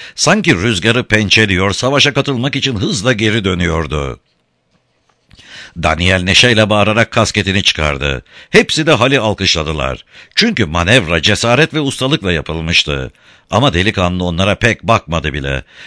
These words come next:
Bütün dikkatini Lady Edwina'nın dönmesine vermişti. Sürüklenmekte olan Hollanda gemisine doğru gidiyordu. Savaş hala devam ediyor olmalıydı. Çünkü zaman zaman hafif bağrışmalar ve patlayan tüfeklerin sesleri duyuluyordu.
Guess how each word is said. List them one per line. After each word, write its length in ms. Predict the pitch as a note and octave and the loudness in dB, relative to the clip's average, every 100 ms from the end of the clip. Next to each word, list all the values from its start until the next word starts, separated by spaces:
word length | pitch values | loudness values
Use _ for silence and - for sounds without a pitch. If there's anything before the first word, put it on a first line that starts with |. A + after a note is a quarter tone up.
| - | -4
Bütün 380 | C3+ - B3 D#3+ | -2 0 0 0
dikkatini 580 | G#2+ F#2 E2+ F#2 A2+ G2+ | -2 -2 -2 0 0 2
Lady 260 | A2+ A#2+ | 2 2
Edwina'nın 720 | G2+ A2 G2+ E3+ B2+ C#3 G#2+ | 0 0 0 -2 0 -2 0
dönmesine 560 | A#2 A2 G#2+ G#2+ G2+ F2 | 0 0 -2 0 0 0
vermişti. 600 | D#2 C#2+ D#2+ - C#2+ C2 - - | -2 -2 -4 -4 -4 -6 -10 -18
Sürüklenmekte 760 | - C#3 D3+ D3+ D#3 D3 D#3 F3 | -4 0 2 2 0 0 -2 0
olan 200 | D#3+ D3+ | 0 0
Hollanda 440 | A#2+ B2+ C3+ C#3 | 0 0 0 0
gemisine 460 | A#2 B2 A#2+ A#2+ G#2 | -2 -2 -2 0 0
doğru 260 | G#2+ F#2 G2 | -2 -2 -2
gidiyordu. 720 | E2 E2 D#2+ C#2 C#2 B1 - _ _ - - | -4 -4 -4 -4 -6 -8 -12 _ _ -20 -14
Savaş 400 | - D#2+ D#2+ F2 | -4 0 2 2
hala 340 | A#2+ G#2+ A#2 G#2+ | 4 2 2 2
devam 320 | G#2+ D3 C#3+ | 2 2 0
ediyor 280 | D#2+ E2+ D#2+ | 0 -2 -2
olmalıydı. 720 | D#2+ D#2 D#2 D2+ C#2 C#2 - - - | -4 -4 -4 -4 -4 -6 -8 -18 -8
Çünkü 380 | - G3 G#3 G3 | 0 0 0 -2
zaman 300 | D#3 D#3 G3+ | 0 2 0
zaman 280 | A#2 F#2+ G#2+ | 0 -2 0
hafif 280 | G#2+ D#3 B2 | -2 -2 -2
bağrışmalar 720 | G2+ F2+ F#2 E2+ F2 G2+ F#2+ | 0 0 0 -2 0 0 0
ve 80 | A#2+ | 0
patlayan 460 | C3 G#2+ A#2+ C#3+ | 0 0 0 0
tüfeklerin 460 | C3 B2 A2 B2+ C3+ | -2 -4 -2 -2 -2
sesleri 520 | - B2+ G#2 A#2+ A2 | 0 0 0 -2 -2
duyuluyordu. 840 | G#2 G#2 F#2 F#2 D2+ C2+ D2 C2+ | -4 -4 -2 -2 -2 -4 -6 -6